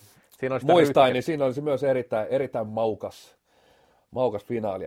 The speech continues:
Speaker 2: Itse asiassa mä heitän tähän, että T P S menee finaaliin.
Speaker 1: Joo, itse asiassa F P C Turku on pudottanut P S S:n,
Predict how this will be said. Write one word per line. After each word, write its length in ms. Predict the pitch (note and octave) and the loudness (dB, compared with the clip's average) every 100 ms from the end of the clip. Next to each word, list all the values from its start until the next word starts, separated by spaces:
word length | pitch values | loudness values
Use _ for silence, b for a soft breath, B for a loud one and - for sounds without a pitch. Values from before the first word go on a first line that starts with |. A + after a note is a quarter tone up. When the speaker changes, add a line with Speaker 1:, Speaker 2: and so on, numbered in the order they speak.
| D2+ | -12
Speaker 2:
Itse 160 | B2 G#2 | -12 -16
asiassa 180 | - A#1+ | -16 -10
mä 120 | B2+ | -8
heitän 280 | B2+ A#2 G2+ | -6 -6 -8
tähän, 200 | G2 F#2 | -12 -16
että 160 | - A#2 | -10 -6
T 140 | G2+ | -6
P 120 | F2 | -10
S 80 | - | -14
menee 260 | A2+ G#2+ G#2 | -12 -10 -12
finaaliin. 460 | G2+ G2 C#2+ - _ _ B B B B _ _ _ _ - | -14 -16 -16 -20 _ _ B B B B _ _ _ _ -2
Speaker 1:
Joo, 200 | C3 G#2 | 2 2
itse 160 | G#2 | 0
asiassa 240 | C3 D3 - | -2 -2 0
F 20 | |
P 140 | C3 | -2
C 120 | B2 - | -2 -6
Turku 320 | C#3+ A#2+ G#2+ | -6 -6 -10
on 100 | G2 | -8
pudottanut 460 | G#2+ G#2 G#2+ G2 - | -10 -10 -14 -14 -8
P 40 | C3+ A#2+ | -4 -4
S 200 | F#3 F2+ | -6 -16
S:n, 220 | - F#2 | -18 -20